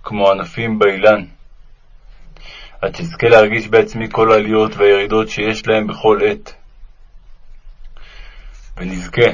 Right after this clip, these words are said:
בעת שיגיע זמנם להסתלק מן העולם לאורך ימים ושנים,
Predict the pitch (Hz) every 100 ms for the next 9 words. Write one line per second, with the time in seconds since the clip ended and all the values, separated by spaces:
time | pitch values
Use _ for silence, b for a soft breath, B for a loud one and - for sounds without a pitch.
0 | - 95 95 110 110 110 101 107 113 107
1 | 104 110 107 104 - 101 110 110 107 101
2 | 95 104 104 101 107 107 - 98 101 110
3 | 104 - 95 107 110 107